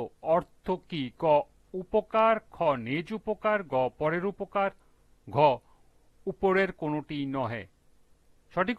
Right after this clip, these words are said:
উত্তর গ পরের উপকার। সাত, সৃজন অর্থ কি? ক সৃষ্টি, খ নিকটজন,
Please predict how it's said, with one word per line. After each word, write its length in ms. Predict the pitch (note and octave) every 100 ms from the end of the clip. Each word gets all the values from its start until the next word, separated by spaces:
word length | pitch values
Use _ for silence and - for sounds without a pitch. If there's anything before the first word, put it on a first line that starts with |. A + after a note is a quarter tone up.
| C4
উত্তর 280 | - B3 A#3+ - D#3 C3
গ 0 | C#3+ A2+ - _ _ _ _ _ _ _ -
পরের 380 | F3 E3+ E3+ E3 _ E3+
উপকার। 400 | - D3 A2 F#2 - _ _ _ _ _ _ _ _ _ _ _ _ _
সাত, 320 | - F3 B2 - _ _ _ _ _ -
সৃজন 440 | G#3 A#3 B3 B3 A3 _ _ E3+
অর্থ 220 | D#3+ - F#3 F3 -
কি? 120 | C3+ G#2+ -
ক 20 | D#3+ D3+ -
সৃষ্টি, 520 | - G3+ - - A#3+ A#3+ - _ - _ _ _ _ _ -
খ 20 | C3+ A#2+ - _ G#2+
নিকটজন, 640 | C3+ - F#3+ F3 D3+ G3